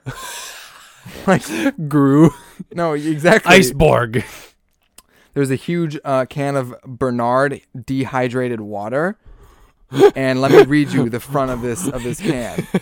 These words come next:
Speaker 1: okay?
Speaker 2: <laughs>
Speaker 1: "Sourced from polar ice caps, which, due to its depth, has remained pure for millions of years.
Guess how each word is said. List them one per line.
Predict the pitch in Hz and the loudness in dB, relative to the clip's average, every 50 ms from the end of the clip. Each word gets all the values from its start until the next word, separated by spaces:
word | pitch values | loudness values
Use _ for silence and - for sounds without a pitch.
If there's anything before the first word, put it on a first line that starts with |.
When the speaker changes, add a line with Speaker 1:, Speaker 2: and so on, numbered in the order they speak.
| - - | -4 -6
Speaker 1:
okay? | 175 - - 120 120 127 131 - - | -4 -2 0 0 0 0 -2 -2 -4
Speaker 2:
<laughs> | 185 - _ _ _ _ _ _ _ _ _ _ | -4 -4 _ _ _ _ _ _ _ _ _ _
Speaker 1:
"Sourced | - - - 196 185 202 214 202 - | -2 2 4 6 6 6 6 2 0
from | - 170 143 | -4 -4 -4
polar | - - - 156 170 180 208 214 - | -4 0 2 2 2 4 2 2 2
ice | 165 160 160 - | 2 2 0 0
caps, | - - 247 127 123 127 - - | -4 -4 -2 0 0 -2 -4 -6
which, | 127 135 135 127 - - 131 117 | -4 -2 -2 -2 -2 -6 -8 -2
due | 131 143 165 175 | 0 0 0 0
to | - - 165 151 | -2 -4 -4 -4
its | 131 - | -4 -6
depth, | - - 160 156 135 123 - - | -4 0 2 4 4 2 0 -6
has | 123 - | -12 -10
remained | 127 123 123 127 127 123 113 | -8 -6 -4 -4 -4 -6 -8
pure | - - - 180 165 135 123 117 | -10 -8 -4 -2 0 0 -2 -4
for | - 117 | -6 -8
millions | 117 120 123 123 123 131 139 143 147 147 156 | -8 -6 -4 -4 -4 -4 -4 -6 -6 -8 -8
of | 151 | -8
years. | 147 131 117 107 98 92 92 - - | -8 -6 -6 -6 -8 -8 -12 -14 -16